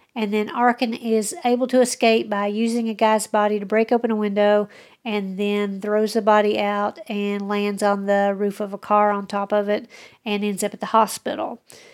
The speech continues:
And there's some people that were hired by Elena's father, including a guy that's known her since, uh, she was a little girl, um, hire Arkin to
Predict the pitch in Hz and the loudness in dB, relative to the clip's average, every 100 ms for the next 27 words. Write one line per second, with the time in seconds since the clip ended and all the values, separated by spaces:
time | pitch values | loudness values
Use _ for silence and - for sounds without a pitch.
0 | _ _ - 214 196 214 214 214 220 214 | _ _ -4 -2 2 2 4 4 2 0
1 | 226 202 226 226 214 220 220 208 214 214 | -4 0 0 2 0 0 0 2 4 2
2 | 208 208 208 - 220 214 214 208 - - | 0 0 0 0 0 0 -2 -6 -8 0
3 | 233 233 233 233 226 226 220 - - _ | 2 4 4 2 0 0 -4 -14 -20 _
4 | _ 233 202 220 220 214 214 202 208 202 | _ -8 0 2 4 4 0 -4 -6 -4
5 | 202 202 202 202 190 202 - - 202 202 | 0 2 4 2 0 -4 -4 -4 0 0
6 | 202 202 208 202 - 202 214 - 220 - | -2 -4 -4 -4 -6 -8 -10 -10 -8 -8
7 | - - 214 - 220 208 208 214 208 214 | -8 -8 -8 -6 -4 -4 -4 -2 0 0
8 | 214 220 214 214 226 226 220 220 214 - | -2 -2 -2 0 2 4 4 2 -4 -18
9 | - - _ - 320 214 208 208 202 202 | -20 -20 _ -8 -2 0 0 0 -4 -8
10 | 202 208 202 - 214 220 220 220 226 233 | -8 -10 -10 -6 -2 2 4 4 2 2
11 | 220 214 226 214 208 202 - 214 214 208 | 2 2 -2 -4 -6 -8 -4 0 2 2
12 | 208 | 2